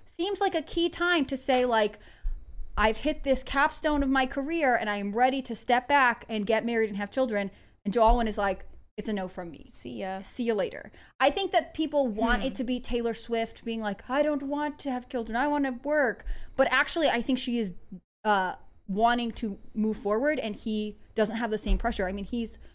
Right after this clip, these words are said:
Speaker 1: she's thirty-three, he's thirty-two. I think it's very normal for men to delay marriage longer than women, and I think she knows she can't anymore,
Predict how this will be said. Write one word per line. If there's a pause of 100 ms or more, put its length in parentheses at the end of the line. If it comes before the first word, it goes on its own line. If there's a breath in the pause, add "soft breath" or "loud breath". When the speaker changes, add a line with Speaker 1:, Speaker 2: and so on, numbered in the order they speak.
(320 soft breath)
Speaker 1:
she's
thirty-three,
he's
thirty-two. (460 soft breath)
I
think
it's
very
normal
for
men
to
delay
marriage
longer
than
women,
and
I
think
she
knows
she
can't
anymore,